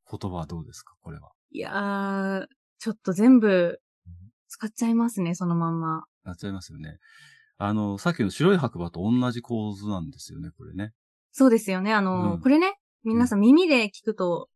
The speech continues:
Speaker 1: うん。
Speaker 2: 結構入っちゃうかもしれないんですけど、
Speaker 1: うん。
Speaker 2: テキスト文字で見ると、
Speaker 1: うん。
Speaker 2: より、あれ？ってポイントがあるんですよね。
Speaker 1: うん。そう。
Speaker 2: うん。
Speaker 1: ね、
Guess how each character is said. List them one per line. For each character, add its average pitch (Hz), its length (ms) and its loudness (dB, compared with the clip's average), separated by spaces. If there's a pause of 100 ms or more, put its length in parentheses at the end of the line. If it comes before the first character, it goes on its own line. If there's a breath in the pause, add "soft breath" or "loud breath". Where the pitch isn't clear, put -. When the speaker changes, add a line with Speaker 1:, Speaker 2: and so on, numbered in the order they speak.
(160)
Speaker 1:
う - 40 -18
ん。 - 20 -16
Speaker 2:
結 - 100 -8
構 185 80 -6
入 202 100 0
っ - 20 -2
ち - 80 -4
ゃ 196 40 0
う - 40 -2
か 175 80 -4
も 180 80 0
し 185 100 -6
れ 180 100 -2
な 185 100 0
い 185 60 0
ん 175 40 0
で 165 100 -4
す - 80 -16
け 165 120 -10
ど、 170 380 -2
Speaker 1:
う 190 40 -8
ん。 - 20 -8
Speaker 2:
テ 175 120 -2
キ 254 120 2
ス - 140 -8
ト 180 100 -2
文 226 200 6
字 233 100 4
で 196 120 2
見 190 120 0
る 175 160 -2
と、 196 340 2
Speaker 1:
う 196 40 -8
ん。 165 180 -12
Speaker 2:
よ 185 120 -2
り、 185 280 -2 (140)
あ 180 100 -8
れ？ 226 120 4
っ - 20 -10
て - 200 -8
ポ 170 140 -2
イ 170 40 0
ン 165 60 -4
ト 160 120 -4
が 156 220 -4 (400)
あ 175 100 -4
る 160 80 -2
ん 151 40 0
で 147 80 -2
す 151 120 -12
よ 156 60 -10
ね。 220 320 -2 (200)
Speaker 1:
う 92 40 -14
ん。 - 20 -10
そ 87 220 -16 (340)
う。 196 40 0
Speaker 2:
う - 20 2
ん。 190 140 4
Speaker 1:
ね、 180 280 0